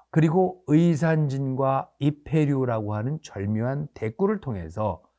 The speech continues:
시인의 시선을 보다 깊고 요원한 것으로 끌어냅니다.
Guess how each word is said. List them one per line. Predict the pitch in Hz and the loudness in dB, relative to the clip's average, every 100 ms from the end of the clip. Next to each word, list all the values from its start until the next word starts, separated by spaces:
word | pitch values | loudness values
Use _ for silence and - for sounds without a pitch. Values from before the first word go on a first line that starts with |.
| _ _ _ | _ _ _
시인의 | - - 208 196 180 170 143 | -8 -2 0 2 0 -2 -6
시선을 | 120 214 202 160 107 127 214 _ _ _ _ _ _ _ | -6 -4 -2 -2 0 -2 -2 _ _ _ _ _ _ _
보다 | 139 151 175 175 - _ _ - | 2 8 8 6 -4 _ _ 0
깊고 | 208 185 - 208 196 - - | 0 0 2 4 2 -6 -2
요원한 | 123 131 139 135 131 120 | 2 4 4 2 0 -2
것으로 | 104 - 123 165 _ _ _ _ | -4 -6 -10 -10 _ _ _ _
끌어냅니다. | 220 202 135 87 _ _ | 0 0 0 -6 _ _